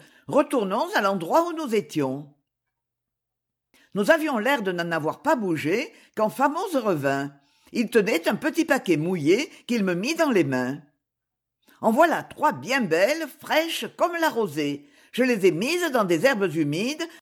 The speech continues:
un papier parchemin autour. Ça me fait plaisir de vous les offrir. Famose, famose. » « Mais j'insiste pour les payer, » dit François. «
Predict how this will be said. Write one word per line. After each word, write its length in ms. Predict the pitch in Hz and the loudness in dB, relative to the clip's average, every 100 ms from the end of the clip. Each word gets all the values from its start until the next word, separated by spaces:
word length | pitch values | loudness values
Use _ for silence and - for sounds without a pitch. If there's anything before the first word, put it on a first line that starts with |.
| - | 0
un 100 | 202 | 0
papier 400 | - 330 226 165 | 2 -2 0 0
parchemin 640 | - 240 - 254 214 330 | 0 -2 0 0 0 -2
autour. 520 | 330 - 160 143 135 - _ _ | -4 -2 0 0 -2 -10 _ _
Ça 120 | 247 | 0
me 120 | 277 | 2
fait 140 | 285 202 | 2 0
plaisir 600 | - 220 277 180 269 349 | 2 0 0 0 -2 -2
de 80 | 339 | -2
vous 160 | 294 | 2
les 180 | 285 233 | 2 4
offrir. 540 | 202 160 147 147 135 147 - _ _ _ - | 2 0 -2 -2 -2 -6 -14 _ _ _ -12
Famose, 880 | - 311 311 160 143 139 139 160 - _ _ | 0 2 4 2 0 -2 -4 -12 -18 _ _
famose. » « 840 | - - 349 240 160 143 139 135 143 - _ _ _ _ _ _ _ _ _ _ _ _ | -4 2 4 2 -2 -4 -6 -10 -16 -20 _ _ _ _ _ _ _ _ _ _ _ _
Mais 140 | 180 233 | 2 4
j'insiste 680 | 202 190 - 285 370 370 330 | 2 -2 -2 -2 0 -2 -4
pour 140 | 311 | 0
les 100 | 285 | 0
payer, » 460 | - 214 151 151 143 | 2 0 2 0 0
dit 120 | 160 | -4
François. « 840 | 160 170 160 156 143 151 160 _ | -4 -8 -8 -2 0 0 -6 _